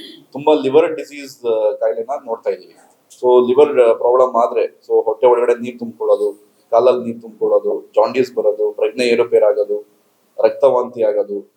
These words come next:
so ಮೋಷನ್ ಅಲ್ಲಿ ಕಪ್ಪು ಮೋಷನ್ ಆಗೋದು, so ಈ ತರ ಸಿಂಪ್ಟಮ್ಸ್ ಎಲ್ಲಾನು ಕಾಣ್ತೀವಿ. So ಅದಕ್ಕೆ ಬರೀ ಒಂದೇ,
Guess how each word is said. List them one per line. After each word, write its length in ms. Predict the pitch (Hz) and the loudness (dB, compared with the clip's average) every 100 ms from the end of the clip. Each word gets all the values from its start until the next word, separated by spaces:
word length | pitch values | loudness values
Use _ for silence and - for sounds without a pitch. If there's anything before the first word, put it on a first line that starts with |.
| _ 139 | _ _
so 260 | 113 107 101 | -6 -6 -6
ಮೋಷನ್ 300 | 120 117 117 | -8 -8 -10
ಅಲ್ಲಿ 400 | 117 113 104 101 | -12 -10 -12 -10
ಕಪ್ಪು 460 | 117 - - - - 113 | -10 -10 -10 -10 -12 -10
ಮೋಷನ್ 260 | 110 110 | -10 -6
ಆಗೋದು, 500 | 104 98 98 101 - _ - _ | -4 -2 -4 -8 -12 _ -20 _
so 80 | 123 | -2
ಈ 100 | 151 | 2
ತರ 160 | 165 160 | 4 4
ಸಿಂಪ್ಟಮ್ಸ್ 460 | 156 151 156 151 | 0 -4 -4 -2
ಎಲ್ಲಾನು 260 | 135 131 135 | 0 0 0
ಕಾಣ್ತೀವಿ. 640 | 117 110 98 98 151 156 - | -4 -4 -10 -14 -14 -16 -10
So 280 | 123 123 123 - _ _ - | -4 -4 -4 -10 _ _ -2
ಅದಕ್ಕೆ 560 | 113 131 165 185 - - | 0 0 2 2 2 0
ಬರೀ 160 | 127 | 4
ಒಂದೇ, 640 | 139 123 135 214 208 - | 4 6 6 6 4 -4